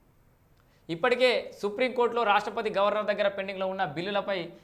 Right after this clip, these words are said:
కేసు నడుస్తోంది. వచ్చే నెలలో దీనిపై సుప్రీం తీర్పు వెలువరించే అవకాశం ఉంది. నెక్స్ట్ మంత్లో సుప్రీంకోర్టు నుంచి తీర్పు రాబోతుంది. దీంతో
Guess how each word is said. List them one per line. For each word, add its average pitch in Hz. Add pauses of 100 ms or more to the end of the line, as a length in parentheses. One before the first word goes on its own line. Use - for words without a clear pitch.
(180)
కేసు 202
నడుస్తోంది. 196
వచ్చే 180
నెలలో 196
దీనిపై 180
సుప్రీం 190
తీర్పు 190
వెలువరించే 180
అవకాశం 170
ఉంది. 135 (320)
నెక్స్ట్ 147
మంత్లో 202 (160)
సుప్రీంకోర్టు 233
నుంచి 214
తీర్పు 196
రాబోతుంది. 185
దీంతో 202